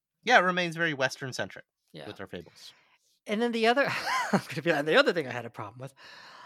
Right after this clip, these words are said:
Speaker 2: the Fro-, the Frog Prince episode, The Good Prince. So this is actually, this, I really like this conceptually, because in this episode, so the Frog Prince is the janitor, kind of a loser type of character. Well, you know what? He kind of, I, when I,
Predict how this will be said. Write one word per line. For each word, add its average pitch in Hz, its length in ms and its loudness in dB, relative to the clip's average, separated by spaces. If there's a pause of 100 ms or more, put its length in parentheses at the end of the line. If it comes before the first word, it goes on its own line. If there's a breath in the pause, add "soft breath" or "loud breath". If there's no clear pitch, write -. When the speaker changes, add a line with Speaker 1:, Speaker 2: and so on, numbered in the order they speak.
(160 loud breath)
Speaker 2:
the 190 120 0
Fro-, 240 360 10
the 208 120 6
Frog 240 320 6
Prince 269 240 -2
episode, 143 400 -2
The 139 80 -4
Good 156 160 -2
Prince. 190 520 -10 (180)
So 220 180 0
this 262 160 0
is 285 180 -6
actually, 202 300 -2
this, 240 280 -4
I 214 80 6
really 254 200 2
like 220 100 0
this - 140 -10
conceptually, 131 560 -10 (100)
because 156 540 -4 (360 soft breath)
in 180 80 -4
this 247 140 2
episode, 175 400 0
so 190 100 -6
the 175 100 -2
Frog 233 280 4
Prince 185 260 -4
is 160 60 -10
the 156 60 -10
janitor, 135 560 -6 (560 soft breath)
kind 233 200 2
of 214 60 2
a 196 60 -4
loser 170 320 -2
type 165 200 -6
of 156 60 -6
character. 165 240 -6
Well, 269 120 6
you 269 140 -2
know 359 60 0
what? 269 120 4
He 214 40 0
kind 262 200 0
of, 208 100 -2 (120)
I, 226 100 2 (240)
when 208 120 -2
I, 285 100 2